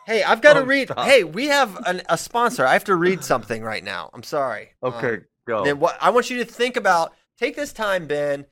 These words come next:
Speaker 1: and think about what you want. Uh,
Speaker 2: All the other dumb ways to cut weight.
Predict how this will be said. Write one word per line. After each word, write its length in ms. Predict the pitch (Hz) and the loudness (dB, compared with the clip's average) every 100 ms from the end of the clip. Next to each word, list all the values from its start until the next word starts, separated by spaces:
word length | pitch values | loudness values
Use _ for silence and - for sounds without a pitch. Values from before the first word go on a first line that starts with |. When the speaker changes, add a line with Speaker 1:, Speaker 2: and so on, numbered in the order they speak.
| _ _ | _ _
Speaker 1:
and 140 | 143 | -16
think 260 | 143 196 208 | -10 -8 -6
about 580 | 196 160 147 147 139 - _ | -4 -2 0 0 -2 -6 _
what 240 | 156 160 | -10 -8
you 120 | 175 156 | -8 -6
want. 380 | 160 151 147 - _ _ _ _ | -4 -2 -4 -6 _ _ _ _
Uh, 40 | 135 | -2
Speaker 2:
All 560 | 135 127 123 120 139 | -2 0 0 0 0
the 80 | 151 | 0
other 140 | 160 135 | -2 0
dumb 260 | 147 143 | 0 0
ways 180 | 143 135 | 0 -4
to 80 | 131 | -6
cut 240 | - 131 | -6 -6
weight. 220 | 110 85 | -6 -10